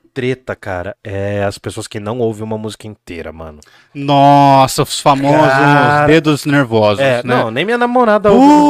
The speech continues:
Speaker 2: Putz.
Speaker 1: inteira, mano.
Speaker 2: Dedo nervoso é osso, cara. Foda.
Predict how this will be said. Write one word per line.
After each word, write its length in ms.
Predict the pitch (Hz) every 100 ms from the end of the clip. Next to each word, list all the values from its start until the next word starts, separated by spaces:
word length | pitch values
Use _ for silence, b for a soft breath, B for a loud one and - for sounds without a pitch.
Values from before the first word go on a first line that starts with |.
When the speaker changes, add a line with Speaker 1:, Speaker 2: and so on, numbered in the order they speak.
| 285
Speaker 2:
Putz. 60 |
Speaker 1:
inteira, 200 | 240 127
mano. 340 | 123 151 110 85 _ _ b b b b
Speaker 2:
Dedo 360 | 139 180 202
nervoso 440 | 220 208 156 190 202
é 60 |
osso, 380 | 175 120 - -
cara. 380 | - 131 117 113 _
Foda. 480 | - 147 123 117